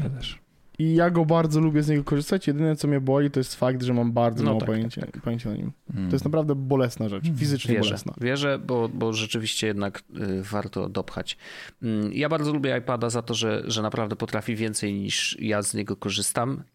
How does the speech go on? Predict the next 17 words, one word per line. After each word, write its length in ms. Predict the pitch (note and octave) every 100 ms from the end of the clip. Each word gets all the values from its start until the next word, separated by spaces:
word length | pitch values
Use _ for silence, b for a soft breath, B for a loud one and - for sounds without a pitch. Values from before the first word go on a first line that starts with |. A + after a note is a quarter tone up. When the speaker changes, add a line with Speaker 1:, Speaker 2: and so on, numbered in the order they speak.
| -
Speaker 3:
e, 280 | G2 G2 -
i, 320 | A2+ G#2+ G#2
Speaker 1:
Mhm. 200 | G#2+ A2
Speaker 3:
i, 100 | A#2 C3
i 240 | A#2+ A#2+ A#2 - - - -
kiedyś, 580 | D3 D3+ C#3 - - - - D3+
kiedyś 360 | D3 D3 C#3 -
mi 60 |
się 160 | A#2+ A#2+
uda 240 | A2 G2 - B B B
na 140 | G#2+ G#2
nim 140 | G2+
popracować 560 | G#2 G#2 G2+ G2+ G2 -
trochę 220 | G#2 G2+
więcej, 440 | G#2 A#2 A#2 A#2 - B B B A#2+
e, 400 | G2 F#2+ F#2 - G#2
bo 560 | G#2+ A2 G#2+ G#2 -